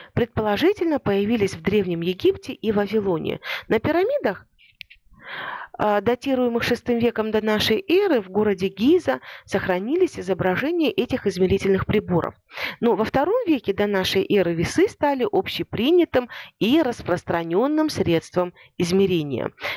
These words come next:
Весы того времени представляли собой конструкцию из равноплечевого коромысла с прикреплёнными на гибкой сцепке по его краям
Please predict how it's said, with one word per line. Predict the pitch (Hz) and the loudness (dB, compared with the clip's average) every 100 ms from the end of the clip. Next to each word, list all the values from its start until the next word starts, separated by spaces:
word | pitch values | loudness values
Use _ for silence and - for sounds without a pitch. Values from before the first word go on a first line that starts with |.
| - | -2
Весы | 269 - 508 | 0 2 0
того | 311 220 | 0 0
времени | 196 202 294 370 311 | -2 -2 2 2 2
представляли | - - - 285 440 370 | -2 -4 -2 0 2 2
собой | 240 - 185 180 | 0 -2 0 0
конструкцию | 165 233 202 - - 381 - - 302 - - - | 0 -2 -2 -2 2 2 0 -2 -2 -2 -10 -4
из | 196 | 0
равноплечевого | 202 208 190 180 180 - 277 403 381 | 2 0 -2 -6 -6 -2 2 2 2
коромысла | - 381 403 254 160 - - - - - - | 2 2 2 0 -4 -8 -10 -10 -16 -16 -10
с | - | -2
прикреплёнными | 180 - 185 - 220 370 320 196 | 0 0 -2 2 4 4 4 2
на | 180 | -2
гибкой | 175 185 - 165 160 | 0 -2 0 -2 -2
сцепке | - 302 370 202 | -2 -2 0 -2
по | - | 0
его | 175 170 175 | 0 2 0
краям | 165 160 220 269 | -2 0 0 -2